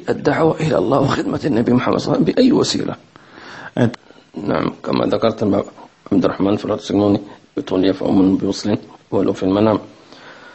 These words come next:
Speaker 1: الله، الآن أسأل عمر، أسأل الله يشفي غليل الصدور بوصل الحبايب وفك القيود، فربي رحيم كريم ودود يجود على من يشاء بالمرام. آمين. الله يبارك فيكم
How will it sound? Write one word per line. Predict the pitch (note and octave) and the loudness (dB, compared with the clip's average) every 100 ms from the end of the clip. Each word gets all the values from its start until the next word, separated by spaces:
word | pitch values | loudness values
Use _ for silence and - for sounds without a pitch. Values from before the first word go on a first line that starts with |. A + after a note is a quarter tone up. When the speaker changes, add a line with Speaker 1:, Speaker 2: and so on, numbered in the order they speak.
| - - _ _ - | -20 -20 _ _ -8
Speaker 1:
الله، | C3+ C3 B2+ B2 A#2 A2 A2 | -4 0 2 2 0 0 0
الآن | G#2+ A#2+ A#2+ C3 | 0 2 2 0
أسأل | - - | -2 -2
عمر، | G2+ B2+ C#3 - | 0 2 0 0
أسأل | D#3+ F3 | 0 0
الله | E3+ C#3+ | 2 0
يشفي | E3+ D#3+ | -2 -2
غليل | A#2+ C3 | 0 0
الصدور | - - - F#2+ | 0 -2 -2 -2
بوصل | B2 G#2 - | -2 -4 -4
الحبايب | C#2+ - B2+ A#2 | -4 0 0 -2
وفك | - - - | -4 -4 -2
القيود، | G#2+ A#2+ B2 | 0 2 0
فربي | - - - - - | -2 -2 0 0 -2
رحيم | - C3+ D3 - | 0 0 2 0
كريم | - C#3 A2+ A2 | 0 0 2 2
ودود | A2+ A#2+ A2 | 0 0 0
يجود | A2+ A#2+ A2+ | 0 2 2
على | A2+ A#2 | 2 2
من | A2 | 2
يشاء | G#2 G#2 | 0 0
بالمرام. | G2+ G2 G#2+ G#2+ - | 2 2 4 2 2
آمين. | G#2+ A2+ A#2+ A#2 - - _ - | 2 4 4 0 -8 -20 _ -4
الله | B2 B2 | 2 4
يبارك | A2+ A#2+ | 4 2
فيكم | - C3+ C3+ B2+ | 2 2 2 2